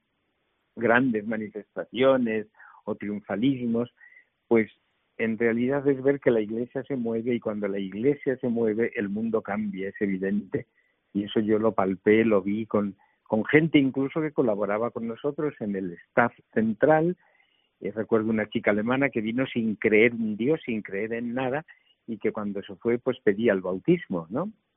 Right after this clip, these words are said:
Una chica atea. Bueno, mm,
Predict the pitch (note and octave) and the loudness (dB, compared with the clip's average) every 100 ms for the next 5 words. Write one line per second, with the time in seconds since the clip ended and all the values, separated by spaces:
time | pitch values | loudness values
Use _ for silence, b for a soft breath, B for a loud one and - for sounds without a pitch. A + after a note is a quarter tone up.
0 | _ G#2 F#2+ - A2 - A#2 A2 F3 C3 | _ -6 -6 -6 -6 -2 0 4 6 4
1 | F2+ - _ _ _ _ B B _ D3+ | -2 -12 _ _ _ _ B B _ -2
2 | B2+ C3 - _ - A#2+ G#2 F#2+ | -2 0 -4 _ -16 -8 -8 -8